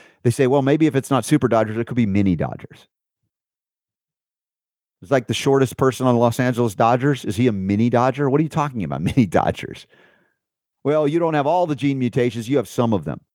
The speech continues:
to make you a Mini Dodger. Again, going back to, to, to genetic determinism, whether it be by a,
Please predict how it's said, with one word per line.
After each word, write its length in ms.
to 60
make 180
you 60
a 40
Mini 240
Dodger. 380
Again, 320
going 360
back 380
to, 100
to, 440
to 100
genetic 600
determinism, 800
whether 240
it 80
be 120
by 280
a, 140